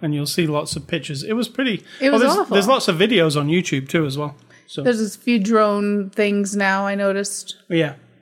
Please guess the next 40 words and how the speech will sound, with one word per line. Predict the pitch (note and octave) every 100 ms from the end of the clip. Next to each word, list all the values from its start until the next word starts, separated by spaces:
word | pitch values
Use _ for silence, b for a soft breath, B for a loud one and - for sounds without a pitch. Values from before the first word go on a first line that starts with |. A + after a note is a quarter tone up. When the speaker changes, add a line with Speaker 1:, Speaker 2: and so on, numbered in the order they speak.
| _ _ _ _ _ -
Speaker 1:
but, | E3
uh, | E3
yeah, | E3 A#3+ G3 -
it | F3
was. | F3 E3
Speaker 2:
But | C4+
it's | A3
no | B3 C4
joking | B3+ A#3 G#3+
matter. | G3+
Speaker 1:
The | B3 B3
interesting | D4 D4+ A#3 C4
part | B3 B3 G3+
here, | A3 C4+ F3
though, | D3+ D3
was, | C#3 C#3+ C#3+ C#3+ - -
um, | D#3 D3 D3+
this | F#3+
is | G3+ D#3
how | F3+ - _ _ -
we | F3+ F3+
experienced | C3+ - - D3 C#3+ C#3
what | D#3 C#3
we | E3
experienced. | D3+ - D3+ C3+ C#3 - -
It | F#3+
was | F3 C#3+
really | E3 C4 F#3+
stormy, | F3 - G3+ E3 C3 C3 - _ _ -
and | D3
it |
was | C#3+ C#3
thundering | - F3+ F3+ E3 E3 E3
and | D3 C3+
lightning, | D3+ D3 D#3+ D#3 D#3 B B B B B B
and | E3 D#3+
really | G#3+ B3+ G3
rainy. | F#3 A3+ F3 C3+ C#3 _ _ _ _ _ _
But | D#3+ F#3 F#3+
then, | D#4 C4 G#3+ A3+